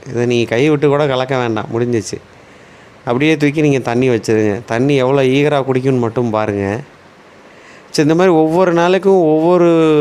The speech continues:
சப்ளிமெண்ட்ரி கொடுக்கும்போது நம்மகிட்ட கோழி குஞ்சுகள் ஆரோக்கியமா வளரும். நம்மகிட்ட வாங்குற கஸ்டமர்கிட்டையும் நான் சொல்லிட்டு தான் இருக்கிறேன், "இதெல்லாம் வைங்க, இந்த இதெல்லாம் வைங்கன்னு" சொல்லி கைட் பண்ணிட்டு தான் இருக்கேன் நானு.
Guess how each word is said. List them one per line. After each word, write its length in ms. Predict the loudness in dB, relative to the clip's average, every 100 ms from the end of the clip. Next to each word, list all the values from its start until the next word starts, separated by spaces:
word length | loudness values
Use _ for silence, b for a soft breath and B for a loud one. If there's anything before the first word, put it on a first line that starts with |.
| 2
சப்ளிமெண்ட்ரி 580 | 0 0 0 2 0 0
கொடுக்கும்போது 640 | 0 0 0 0 2 2 0
நம்மகிட்ட 640 | 0 -2 -2 0 0 0
கோழி 220 | 0 0
குஞ்சுகள் 440 | 0 -2 0 0 0
ஆரோக்கியமா 680 | 0 -2 -2 -2 -2 0
வளரும். 460 | 0 -2 -2 -2 -6 -12 B B B B B B B
நம்மகிட்ட 260 | -4 -2 0
வாங்குற 640 | 0 0 0 2 2 0 -2
கஸ்டமர்கிட்டையும் 720 | -4 -4 -2 -2 -2 -2 0
நான் 140 | 0
சொல்லிட்டு 360 | 0 0 0 -2
தான் 140 | -2
இருக்கிறேன், 360 | -2 -2 -2 -2
"இதெல்லாம் 380 | 0 -2 -2
வைங்க, 500 | -2 -2 -2 -2 -2
இந்த 160 | -4 -2
இதெல்லாம் 300 | -2 -2 -2
வைங்கன்னு" 300 | -2 -2 -4
சொல்லி 300 | -4 -4 -4
கைட் 260 | -4 -4 -4
பண்ணிட்டு 260 | -4 -4 -2
தான் 160 | -4
இருக்கேன் 260 | -4 -4 -4
நானு. 360 | -4 -4 -6